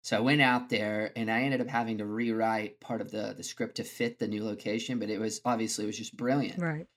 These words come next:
Speaker 1: Um, he let us do whatever we want. We rearranged the entire place from top to bottom. He was so accommodating.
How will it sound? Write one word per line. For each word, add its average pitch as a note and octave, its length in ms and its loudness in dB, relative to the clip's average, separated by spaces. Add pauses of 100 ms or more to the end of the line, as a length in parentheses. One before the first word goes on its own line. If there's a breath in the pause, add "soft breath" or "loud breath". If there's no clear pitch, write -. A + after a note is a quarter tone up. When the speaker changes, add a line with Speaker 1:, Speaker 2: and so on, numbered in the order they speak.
(180)
Speaker 1:
Um, G#2 640 -2 (600)
he C#3 120 2
let B2+ 160 4
us A#2 180 -2
do G#2+ 140 -2
whatever A2 300 0
we A#2 120 2
want. A2+ 200 2
We A2+ 140 0
rearranged G#2+ 680 0
the G#2 120 -4
entire G#2 360 -2
place G#2 380 -6
from F#2+ 140 -8
top - 280 -6
to - 80 -12
bottom. G#2+ 520 -2 (320)
He - 120 -6
was G#2 180 -2
so A#2+ 280 4
accommodating. G#2+ 880 -2